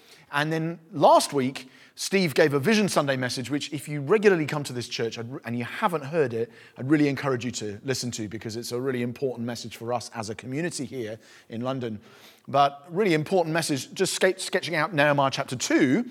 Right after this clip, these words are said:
in which Nehemiah, having prayed in chapter one, then begins to inspect the walls, see what needs to be done, and summon the people to rise up and build in chapter two.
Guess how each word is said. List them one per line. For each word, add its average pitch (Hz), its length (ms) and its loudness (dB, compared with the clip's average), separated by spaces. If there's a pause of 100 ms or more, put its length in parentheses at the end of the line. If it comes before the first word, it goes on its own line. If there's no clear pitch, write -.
(260)
in 160 140 -2
which 170 340 -2 (240)
Nehemiah, 170 560 4
having 151 380 -2
prayed 214 640 2 (400)
in 143 160 0
chapter 143 260 -2
one, 156 400 2 (240)
then 185 240 4
begins 156 380 4
to 147 200 2
inspect 202 520 2
the 160 80 2
walls, 139 340 2
see 208 200 -2
what 151 160 0
needs 131 180 -4
to 123 80 -8
be 123 60 -4
done, 123 320 -2
and 135 140 -4
summon 185 460 0
the 135 80 -2
people 123 320 -4
to 131 140 -2
rise 117 260 2
up - 140 2
and 165 100 -4
build - 340 0 (380)
in 120 360 -4
chapter 113 260 -4
two. 143 220 4